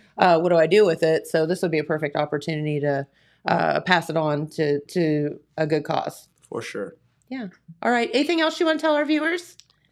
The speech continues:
Speaker 2: Um, not that I could think of. Just if you feel like donating any way, um, just please contact us. Anything will help.
Speaker 1: Sounds good.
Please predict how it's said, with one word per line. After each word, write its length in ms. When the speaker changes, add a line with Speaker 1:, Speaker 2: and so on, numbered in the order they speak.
Speaker 2:
Um, 720
not 340
that 100
I 80
could 160
think 180
of. 180
Just 460
if 300
you 360
feel 220
like 140
donating 400
any 180
way, 600
um, 500
just 260
please 200
contact 520
us. 280
Anything 340
will 60
help. 280
Speaker 1:
Sounds 320
good. 320